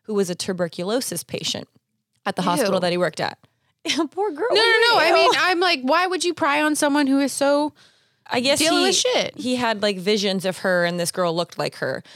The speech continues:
Speaker 1: Um, but
Speaker 2: God.
Speaker 1: she died at the age of twenty-two. Her body was laid to rest in a mausoleum commissioned by her former suitor, but it didn't remain there. Visiting, uh, Key West Cemetery every night eventually, uh, failed to satisfy. So this guy, the x-ray technician, would go to the cemetery every night.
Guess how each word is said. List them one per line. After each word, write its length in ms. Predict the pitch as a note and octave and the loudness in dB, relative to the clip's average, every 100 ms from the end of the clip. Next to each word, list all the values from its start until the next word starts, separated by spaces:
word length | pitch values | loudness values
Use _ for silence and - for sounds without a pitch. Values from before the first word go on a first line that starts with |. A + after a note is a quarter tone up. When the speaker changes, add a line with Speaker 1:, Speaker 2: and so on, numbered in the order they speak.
| A3+ - | -18 -6
Speaker 1:
Um, 200 | G3 G3+ | -2 0
but 60 | - | 0
Speaker 2:
God. 20 | |
Speaker 1:
she 160 | - A3 | -2 -2
died 320 | G3 F#3+ G#3+ | -2 0 -2
at 80 | A3 | -4
the 120 | G#3+ | -4
age 220 | F#3 F3 | -4 -4
of 140 | F3 - | -6 -8
twenty-two. 760 | - F#3 D#3+ - G3+ - D#3+ - _ _ _ _ _ | -6 -6 -4 -4 -2 -2 -6 -16 _ _ _ _ _
Her 100 | - | -6
body 320 | F#3+ F3+ F3+ G3+ | -2 0 0 -2
was 140 | F#3+ | 0
laid 200 | F3+ F#3 | 0 0
to 100 | F#3 | -2
rest 280 | F3 F3+ - | -2 -2 -4
in 80 | G3+ | -4
a 40 | |
mausoleum 580 | F#3 F3 F3+ F3+ E3+ E3+ | -2 -2 -2 -2 -2 -4
commissioned 440 | F3+ F3 E3+ F#3 | -6 -6 -6 -4
by 120 | F3+ F3 | -4 -4
her 100 | F3 | -4
former 340 | - D#3+ F3 | -4 -4 -4
suitor, 460 | - F3 D#3+ E3+ G3 - _ _ - | -6 -4 -2 -4 -6 -16 _ _ -4
but 140 | G3 | -4
it 100 | F3 | -2
didn't 200 | G3+ G3+ | -4 -2
remain 380 | F#3 F3+ E3+ E3 | -2 -2 -2 -4
there. 260 | D3 D3+ D#3 _ _ | -4 -6 -10 _ _
Visiting, 480 | G#3 G#3 A3+ A3+ A3+ - | -6 -2 -2 -2 -4 -2
uh, 320 | F#3 E3+ E3 - _ | -2 0 -4 -8 _
Key 180 | - A#3 | -8 -4
West 260 | G3+ F#3 - | 0 0 -2
Cemetery 580 | - E3+ E3 - F3 F3 | -2 -4 -4 -2 -2 -2
every 300 | E3+ E3+ G3 | -4 -4 -4
night 200 | F#3+ E3+ - | -2 -4 -4
eventually, 680 | E3+ E3+ - G3 G3 G#3+ - - | -4 -4 -4 -4 -4 -4 -8 -6
uh, 180 | F3 E3 | -4 -2
failed 280 | - F#3 F3 | 0 0 0
to 80 | F#3+ | -4
satisfy. 640 | - C4 D4 B3+ F3+ D#3 | -4 -4 -2 -4 -4 -4
So 140 | - | -4
this 180 | F3 G3+ | -4 -4
guy, 260 | - G3 F#3 | 0 0 0
the 200 | F3+ - | -2 -4
x-ray 280 | F3+ - F3+ | -6 -4 -4
technician, 440 | F#3+ E3 F3+ F3 | -4 -6 -6 -6
would 160 | D#3+ D#3+ | -6 -2
go 160 | F3+ | -2
to 80 | F3 | -2
the 80 | F#3 | -6
cemetery 500 | F3+ E3+ D#3+ E3 D3 | -4 -4 -2 -4 -2
every 260 | - D3 D3+ | -4 -4 -4
night. 300 | D#3 C#3+ - | -4 -6 -10